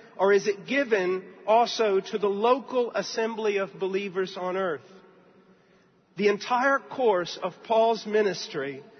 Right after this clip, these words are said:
would indicate that the local assembly is more than to be included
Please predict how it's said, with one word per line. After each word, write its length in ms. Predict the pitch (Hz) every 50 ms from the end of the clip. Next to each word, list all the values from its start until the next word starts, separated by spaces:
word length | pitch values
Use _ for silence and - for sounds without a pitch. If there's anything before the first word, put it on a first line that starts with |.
| - - -
would 160 | 185 196 190
indicate 500 | 214 233 226 220 - 208 202 190 185 -
that 140 | 196 - -
the 80 | 202
local 540 | 190 196 208 226 247 247 - 277 285 277 269
assembly 840 | 247 220 - - - 262 254 254 254 233 190 170 156 147 151 151 147 - - - - - - - - -
is 200 | 190 190 185 170
more 420 | 202 202 208 220 247 262 262 254
than 180 | 220 240 233 214
to 100 | - 214
be 200 | 180 220 220 208
included 580 | 202 202 - 240 226 226 214 175 147 127 117